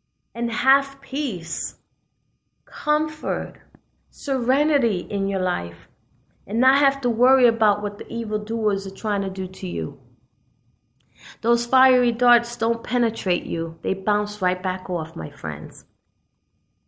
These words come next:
And it says here, his heart is established.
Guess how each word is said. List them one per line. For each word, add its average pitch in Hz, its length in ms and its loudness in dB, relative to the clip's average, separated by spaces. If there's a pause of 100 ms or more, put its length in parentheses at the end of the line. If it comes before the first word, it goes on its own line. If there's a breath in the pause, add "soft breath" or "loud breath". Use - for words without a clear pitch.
(560 soft breath)
And 196 120 4
it 202 80 6
says 247 380 6
here, 269 260 6
his 233 180 4
heart 269 260 6
is 269 140 6
established. 208 920 4